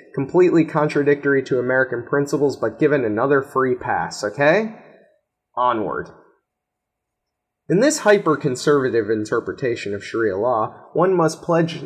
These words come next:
their allegiance to a supreme leader. Move over, Kim Jong-il. This type of centralized state authority made Wahhabi preachers conservative and less willing to use anti-colonial rhetoric.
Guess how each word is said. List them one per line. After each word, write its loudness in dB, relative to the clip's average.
their 0
allegiance -4
to -2
a 0
supreme -4
leader. -4
Move 6
over, 8
Kim -2
Jong-il. 0
This 2
type 2
of 2
centralized 4
state 2
authority 0
made 0
Wahhabi 0
preachers -4
conservative -2
and -4
less -6
willing -2
to -10
use -4
anti-colonial -6
rhetoric. -6